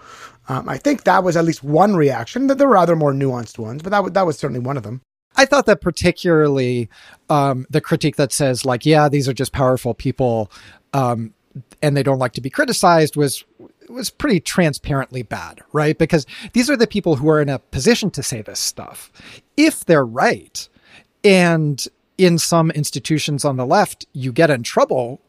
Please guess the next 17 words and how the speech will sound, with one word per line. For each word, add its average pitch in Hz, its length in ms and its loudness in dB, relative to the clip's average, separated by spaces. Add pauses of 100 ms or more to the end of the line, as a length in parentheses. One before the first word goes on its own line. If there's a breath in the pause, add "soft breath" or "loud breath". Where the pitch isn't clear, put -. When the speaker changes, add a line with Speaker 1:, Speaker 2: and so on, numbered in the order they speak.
(220)
Speaker 2:
for - 240 0
having 156 460 2
these 139 180 -2
kinds 135 340 -6
of 110 200 -12 (160)
beliefs, 185 540 -2 (520 loud breath)
well, 202 220 6
then 175 340 2 (100)
the 175 100 -4
people 196 360 2
who 160 120 2
are 165 80 6
in 156 80 2
a 151 40 0
more 160 200 4
vulnerable 165 460 2
position 202 340 -2